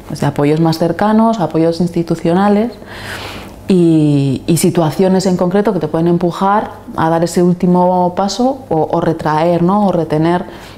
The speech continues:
todavía, pues, pues sin, sin darlo. Ese sería el proceso que dibujamos.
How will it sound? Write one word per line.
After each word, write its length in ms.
todavía, 500
pues, 400
pues 160
sin, 720
sin 340
darlo. 400
Ese 120
sería 200
el 80
proceso 600
que 100
dibujamos. 640